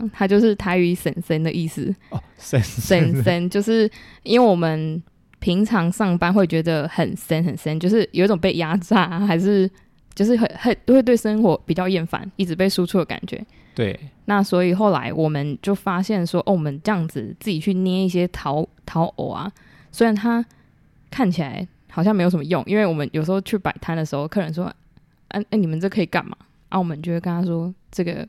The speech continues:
Speaker 1: 不能干嘛，他只能在你们家装可爱。” <laughs> 就这样。
Speaker 2: 这个放在电脑旁边之类的。
Speaker 1: 拿起来搓一搓，你就觉得，“哦，好可爱哦。”然后它也是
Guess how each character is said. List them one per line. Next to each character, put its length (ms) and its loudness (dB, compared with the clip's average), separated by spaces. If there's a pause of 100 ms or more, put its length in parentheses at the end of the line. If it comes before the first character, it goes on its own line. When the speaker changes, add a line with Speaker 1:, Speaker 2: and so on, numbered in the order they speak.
Speaker 1:
不 80 0
能 140 -2
干 160 -6
嘛， 260 -14
他 100 2
只 100 -2
能 100 -6
在 140 -2
你 60 -4
们 60 -10
家 220 -4
装 200 -6
可 120 -4
爱。” 260 -2 (500)
<laughs> 220 -16
就 120 2
这 140 4
样。 140 2
Speaker 2:
这 80 -12
个 60 -16 (120)
放 120 2
在 120 4
电 140 0
脑 140 0
旁 240 -2
边 300 -4
之 160 -4
类 200 -2
的。 120 -6
Speaker 1:
拿 160 -4
起 100 0
来 100 0
搓 280 0
一 40 0
搓， 240 2
你 80 -6
就 140 -2
觉 100 -4
得 100 -4
，“哦， 60 -2
好 120 -2
可 160 -2
爱 160 0
哦。” 200 -8
然 120 -6
后 180 0
它 180 -2
也 120 2
是 180 -4